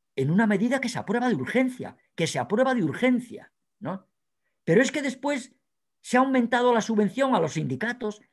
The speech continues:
en un cincuenta y seis por ciento, en una situación como la que estamos viviendo. ¿Cómo se puede explicar esto? Y entonces tú dices, ¿qué significa el estado de alarma? El estado de alarma significa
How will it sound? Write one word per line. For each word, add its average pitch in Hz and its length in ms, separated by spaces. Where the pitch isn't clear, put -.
en 220 200
un 302 120
cincuenta 254 440
y 190 60
seis 269 240
por 247 200
ciento, 302 600
en 208 140
una 285 100
situación 262 260
como 277 200
la 214 100
que 220 60
estamos 269 280
viviendo. 220 600
¿Cómo 311 200
se 226 120
puede 208 200
explicar - 360
esto? - 260
Y 202 180
entonces 254 380
tú 254 100
dices, 139 420
¿qué 202 140
significa 226 520
el 202 60
estado 190 360
de 185 120
alarma? 208 440
El 127 100
estado 135 240
de 147 60
alarma 160 260
significa 247 600